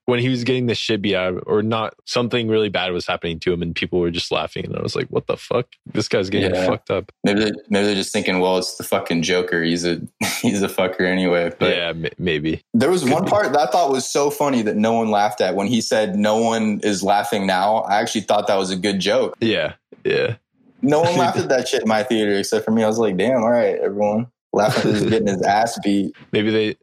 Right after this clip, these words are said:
Speaker 1: maybe they thought you were laughing. Maybe they interpreted it a different way because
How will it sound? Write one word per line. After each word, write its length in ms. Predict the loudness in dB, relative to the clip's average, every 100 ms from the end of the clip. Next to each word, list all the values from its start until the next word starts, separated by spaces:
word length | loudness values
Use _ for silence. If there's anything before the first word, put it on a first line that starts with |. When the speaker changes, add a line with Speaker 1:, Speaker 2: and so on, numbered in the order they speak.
| -12
Speaker 1:
maybe 260 | -2 0 2
they 160 | 0
thought 360 | 0 0 0 -2
you 80 | 0
were 100 | 0
laughing. 580 | 0 -2 -4 -10 -10 -6 -2
Maybe 280 | 0 0
they 380 | 0 0 -2 -6 -12 _ _ -2
interpreted 560 | -2 0 -2 0 0
it 200 | 0 0 0
a 80 |
different 360 | -2 -2 -2 -2
way 200 | 0 -2 -6 -6
because 540 | -4 0 -2 -2 -10